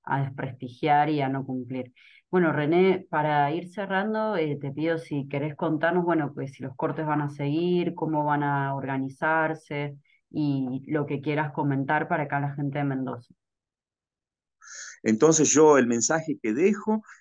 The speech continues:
Speaker 2: es este, desde nuestros pueblos originarios, del respeto por la vida, del respeto por la, por el diálogo, del respeto por una paz duradera y, y de, y de lo que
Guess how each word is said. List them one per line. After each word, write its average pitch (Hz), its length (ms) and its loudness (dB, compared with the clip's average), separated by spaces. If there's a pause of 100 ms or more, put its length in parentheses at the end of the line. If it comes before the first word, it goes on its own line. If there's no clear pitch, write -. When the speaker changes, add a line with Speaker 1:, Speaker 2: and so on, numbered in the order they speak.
Speaker 2:
es 147 340 0 (320)
este, 180 840 2
desde 110 400 -6
nuestros 104 360 -8
pueblos 143 320 6
originarios, 131 920 0 (320)
del 98 200 2
respeto 131 600 4
por 92 180 -2
la 90 120 0
vida, 117 500 2 (320)
del 101 160 4
respeto 151 640 2
por 92 240 -4
la, 87 280 -4 (100)
por 90 160 0
el 90 80 -2
diálogo, 107 680 2 (320)
del 101 180 4
respeto - 540 0
por 101 160 0
una 110 200 0
paz 107 280 -4
duradera 104 640 0 (320)
y, 113 420 0
y - 20 2
de, 107 340 4
y 113 240 0
de 110 140 4
lo 104 140 0
que 101 140 -2